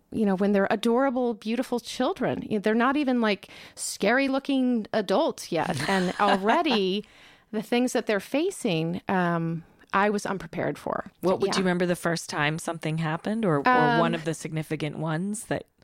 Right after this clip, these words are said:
Speaker 1: Well,
Speaker 2: you didn't expect?
Speaker 1: you know, my kids were refused service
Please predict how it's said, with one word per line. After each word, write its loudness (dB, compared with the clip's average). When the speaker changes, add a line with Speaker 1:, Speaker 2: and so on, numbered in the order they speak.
Speaker 1:
Well, 2
Speaker 2:
you 4
didn't 2
expect? -4
Speaker 1:
you -4
know, 2
my 0
kids -2
were 2
refused 0
service -2